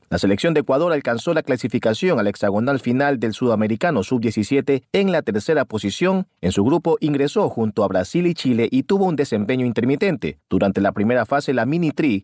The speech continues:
selló su boleto hacia la siguiente ronda en la última fecha. El grupo terminó con la Canariña como puntero con diez puntos y con La Roja como escolta con siete,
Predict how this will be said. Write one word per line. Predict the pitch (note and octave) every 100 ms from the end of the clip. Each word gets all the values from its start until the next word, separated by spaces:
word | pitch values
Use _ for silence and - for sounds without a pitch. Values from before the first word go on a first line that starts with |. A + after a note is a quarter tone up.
| _
selló | - D3+ F3+ G3+
su | F#3
boleto | B2+ D3 - D#3+ -
hacia | A#2+ - A2
la |
siguiente | G#2 F#2+ D3 E3 C3 B2+
ronda | D#3+ D3 C#3
en | A#2 A2+
la | E2+
última | A2 B2 G2+ E2+ D#2+
fecha. | - - - - _
El | D3+
grupo | A#3+ G#3 G3
terminó | D3+ C3 E3+ F#3+
con | D#3+
la |
Canariña | C#3 A2 A2+ F#3 D3 A2+
como | - G#2 G2+
puntero | F#2 F2+ D#3+ D3 A#2
con | F#2 G2+
diez | D3+ -
puntos | F3 F3+ E3 D#3 -
y | C3+
con | C3+ B2
La | A2+
Roja | D#3+ D#3+ C#3
como | E3 C#3
escolta | A2+ C3+ C3+ B2
con | A#2+
siete, | A#2 F3 - C#3+